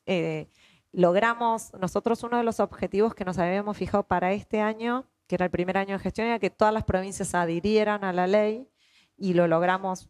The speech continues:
hace relativamente poco, eh, con Tucumán, que fue la última. Después, las, obviamente, las cap-, las,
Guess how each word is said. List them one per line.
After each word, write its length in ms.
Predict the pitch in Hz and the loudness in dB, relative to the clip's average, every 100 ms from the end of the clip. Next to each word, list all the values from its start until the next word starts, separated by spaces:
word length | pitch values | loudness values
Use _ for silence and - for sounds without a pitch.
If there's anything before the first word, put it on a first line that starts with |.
| - | -8
hace 200 | - - - - | -4 -4 -6 -4
relativamente 640 | 165 160 180 175 175 175 | 0 0 0 -2 0 0
poco, 460 | - 220 233 240 - - - _ | 2 2 2 -2 -6 -20 -20 _
eh, 360 | 208 180 170 156 | 0 2 2 0
con 180 | 165 156 | -2 -2
Tucumán, 400 | 165 170 190 240 | -2 0 0 -2
que 100 | 233 | -6
fue 180 | - 180 | -2 0
la 120 | 170 | 2
última. 640 | 185 214 208 240 247 277 _ _ - - _ _ | 2 -2 -2 -2 -2 -4 _ _ -20 -20 _ _
Después, 320 | - - 220 240 | -4 2 2 4
las, 300 | 214 - - - | 0 0 -12 -2
obviamente, 680 | 196 196 190 196 190 170 | 0 2 0 0 -2 -2
las 140 | 156 147 | -2 -2
cap-, 260 | 156 - | -4 -4
las, 480 | 170 151 - - - | -8 -4 -4 -6 -12